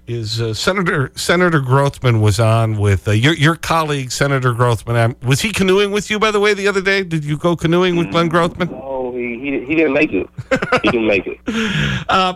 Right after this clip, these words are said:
Speaker 1: he, uh, he was on Mike Gousha's Upfront program the other day with Corey Mason, and they were debating this whole idea of people, uh, working for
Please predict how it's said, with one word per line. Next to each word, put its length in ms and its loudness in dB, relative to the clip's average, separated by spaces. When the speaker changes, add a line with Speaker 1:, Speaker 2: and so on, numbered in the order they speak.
Speaker 1:
he, 320 -6
uh, 260 0
he 160 -6
was 220 -2
on 340 0
Mike 220 0
Gousha's 960 0
Upfront 440 -2
program 460 2
the 140 2
other 160 2
day 180 2
with 220 -4
Corey 260 0
Mason, 420 2
and 120 2
they 80 4
were 120 2
debating 460 0
this 160 2
whole 240 0
idea 540 2
of 320 0
people, 520 0
uh, 260 2
working 600 -2
for 680 0